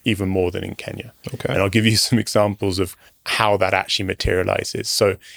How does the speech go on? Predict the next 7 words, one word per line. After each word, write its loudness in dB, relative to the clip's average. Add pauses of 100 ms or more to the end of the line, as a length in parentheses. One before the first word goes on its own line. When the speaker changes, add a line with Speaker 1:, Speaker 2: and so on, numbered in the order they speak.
(120)
Speaker 1:
if 0
I'm 4
a 2
bank -2
in -2
Nigeria, 0 (1000)
technically, 0